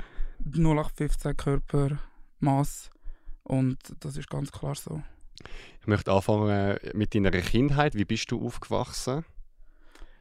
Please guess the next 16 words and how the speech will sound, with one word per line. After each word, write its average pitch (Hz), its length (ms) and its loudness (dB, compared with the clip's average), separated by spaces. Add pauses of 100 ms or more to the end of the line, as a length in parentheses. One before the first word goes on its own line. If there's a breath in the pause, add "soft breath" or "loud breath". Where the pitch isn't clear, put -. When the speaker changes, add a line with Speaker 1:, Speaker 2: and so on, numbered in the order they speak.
(120 soft breath)
Speaker 1:
Also, 143 520 2
ich - 220 2 (140)
bin, 151 380 8
ähm, 139 460 6
mit 160 200 4
meiner 139 240 6
Mutter 156 340 2
aufgewachsen. 220 800 2 (1500 soft breath)
Meine 156 280 4
Eltern 156 360 2
haben 147 100 2
sich - 140 2
kennengelernt, 190 560 4
sind 156 200 4
aber 147 220 2
eigentlich 156 360 -2